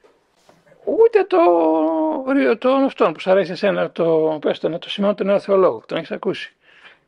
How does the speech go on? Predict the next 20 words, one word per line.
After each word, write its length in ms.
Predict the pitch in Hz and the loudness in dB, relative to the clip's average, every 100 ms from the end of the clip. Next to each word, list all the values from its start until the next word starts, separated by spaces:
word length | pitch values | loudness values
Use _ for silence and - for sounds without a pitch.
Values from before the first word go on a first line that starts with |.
| _ _ _ _ - - - 277 247 | _ _ _ _ -18 -16 -10 -8 -6
Ούτε 200 | 185 - | -6 -8
αυτό. 260 | - - - - - _ - _ _ _ _ _ _ _ _ _ _ - | -10 -16 -16 -20 -20 _ -20 _ _ _ _ _ _ _ _ _ _ -6
Που 100 | 143 | 0
σου 100 | 160 | 4
λέει, 320 | 180 175 190 | 4 2 -2
σου 120 | - | -2
λέει 160 | 165 175 | 2 2
ότι, 160 | 165 | 0
"Κοίταξε 360 | 180 180 - 165 | -2 -2 0 -2
να 80 | 156 | 0
δεις, 240 | 170 135 | 0 0
η 340 | 156 151 139 127 | -2 0 -2 -2
χάρις, 360 | 190 185 147 180 | 0 0 -2 -4
λέει, 100 | 170 | -2
είναι 140 | 160 | 0
κάτι 240 | 196 180 | 0 0
που 80 | - | -2
κλωτσάει 380 | - 165 - 185 | -10 -6 0 0
στην 180 | - 151 | -2 -6
κοιλιά", 360 | 151 170 151 | 0 0 0